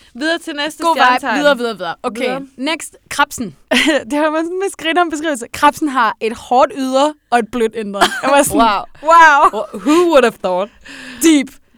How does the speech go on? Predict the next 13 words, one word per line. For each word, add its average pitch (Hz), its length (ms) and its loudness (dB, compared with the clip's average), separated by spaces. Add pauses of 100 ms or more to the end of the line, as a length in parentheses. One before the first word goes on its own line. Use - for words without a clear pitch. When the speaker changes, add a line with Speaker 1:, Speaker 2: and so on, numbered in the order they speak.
(200)
Speaker 1:
Ja. 247 340 0
Speaker 2:
Øhm, 226 180 -6 (120)
elsker 277 460 2 (160)
familien. 339 840 0 (360)
Det 262 80 -6
synes 339 180 -2
jeg, 247 80 -2
de 202 120 -8
alle 220 160 -8
sammen 294 260 -6
skriver, 311 320 -8 (100)
men 202 260 -8
whatever. 180 380 -10